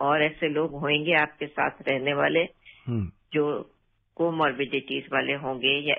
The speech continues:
Speaker 1: elderly parents होंगे, दादा दादी होंगे, अगर आपको infection हुई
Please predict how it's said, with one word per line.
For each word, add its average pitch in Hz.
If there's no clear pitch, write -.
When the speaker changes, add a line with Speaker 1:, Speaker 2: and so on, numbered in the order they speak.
Speaker 1:
elderly 151
parents 131
होंगे, 131
दादा 131
दादी 123
होंगे, 123
अगर 151
आपको 170
infection 147
हुई 127